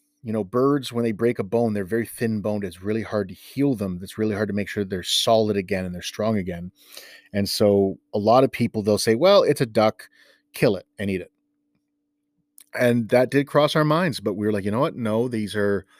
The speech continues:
not at their full potential." And this is an e-, if this is, if, if Munin is a hen, that's an egg layer we lose, and we really want the eggs. So we bit the bullet and we went to a livestock veterinarian and had Munin looked over. And luckily,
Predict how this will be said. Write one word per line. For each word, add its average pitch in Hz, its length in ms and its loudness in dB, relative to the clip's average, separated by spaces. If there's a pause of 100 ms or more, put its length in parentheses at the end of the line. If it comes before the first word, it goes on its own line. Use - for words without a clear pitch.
(300)
not 117 180 4
at 135 60 6
their 135 100 4
full 131 180 0
potential." 117 420 0
And 101 100 2
this 117 140 0
is 104 100 -4
an 107 140 -2
e-, 120 180 2
if - 120 -8
this 127 200 2
is, - 220 -4 (180)
if, 98 260 -6
if 104 140 -4
Munin 147 320 6
is 110 100 2
a 104 60 -6
hen, 92 500 -4 (440)
that's 135 220 2
an 131 120 -8
egg 123 200 2
layer 104 280 2
we 90 120 -6
lose, 92 420 -8
and 98 120 -6
we 107 120 -2
really 113 420 2
want 92 300 -6
the 95 140 -10
eggs. - 360 -8 (500)
So 113 280 4
we 117 360 2 (180)
bit 123 180 4
the 127 60 2
bullet 120 320 6
and 120 100 0
we 110 60 2
went 107 260 0
to 113 320 -4
a 101 200 0
livestock 104 800 0
veterinarian 101 540 -2
and 101 120 -6
had 101 480 -4 (380)
Munin 107 340 2
looked 113 200 2
over. 104 220 4
And 95 100 0
luckily, 107 600 0